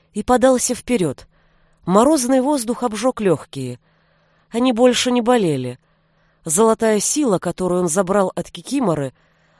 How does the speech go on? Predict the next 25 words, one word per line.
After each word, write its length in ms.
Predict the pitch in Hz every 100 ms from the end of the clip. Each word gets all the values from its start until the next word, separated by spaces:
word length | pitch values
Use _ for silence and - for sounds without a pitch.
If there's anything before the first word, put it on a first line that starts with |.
| _ -
а 100 | 180
ранее 360 | 240 220 190
от 100 | 170
Лисавки, 680 | 175 185 277 285 - 190 165 _ _ _ _ _
сделала 580 | 175 156 160 277 269 247
его 260 | 247 233 240
удивительно 640 | 220 190 277 - 311 294
сильным 500 | - - 302 269 254 -
и 60 | 269
здоровым. 680 | 208 262 226 156 120 117 - _ _ _ _ _ _ _ _
Внизу 480 | 175 196 240 240 320
на 120 | 294
дороге 340 | 233 254 247 233
к 80 |
крепости 580 | - 302 311 196 - -
и 80 | 170
на 100 | 170
берегу 340 | 185 196 214
Тасмы 520 | - 311 294 - 180 151 _ _ _ _ -
мельтешили 640 | 247 240 - 247 285 269 233
люди. 460 | 175 156 131 165 _ _ _ _ _ _ -
Жизнь 420 | 190 311 294 302
шла 300 | - 294 285
своим 420 | - 262 269 269
чередом, 600 | - 208 165 165 160 160